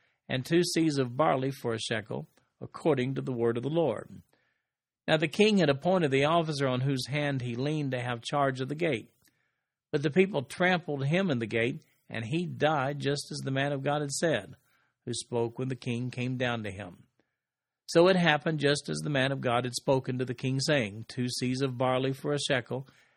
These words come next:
and a seah of fine flour for a shekel, shall be sold tomorrow about this time in the gate of Samaria." Then that officer had answered the man of God and said, "Now look, if the Lord would make windows in heaven, could such a thing be?"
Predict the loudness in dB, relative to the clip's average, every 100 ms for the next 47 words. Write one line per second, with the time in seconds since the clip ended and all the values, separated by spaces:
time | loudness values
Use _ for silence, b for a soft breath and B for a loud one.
0 | b -4 -2 0 2 2 2 -2 0 -2
1 | -2 -2 0 0 -2 -6 -6 -4 -6 -6
2 | -16 -20 _ _ _ _ -12 -8 -4 0
3 | 0 0 0 2 2 0 0 -2 -2 -8
4 | -4 -4 -2 -2 -4 -4 -4 -4 -6 -6
5 | -2 -2 -2 -8 -18 -20 _ _ _ _
6 | _ _ _ _ _ 0 4 6 6 6
7 | 4 4 4 -4 0 0 0 -6 _ -12
8 | -6 -2 0 0 0 -2 -2 0 0 0
9 | 2 2 2 0 0 2 2 0 0 2
10 | 4 4 4 -4 -4 0 4 6 6 4
11 | 0 2 0 0 -2 0 2 2 2 2
12 | 2 2 -2 -2 -4 -2 -2 -2 -4 -2
13 | -2 2 2 2 -2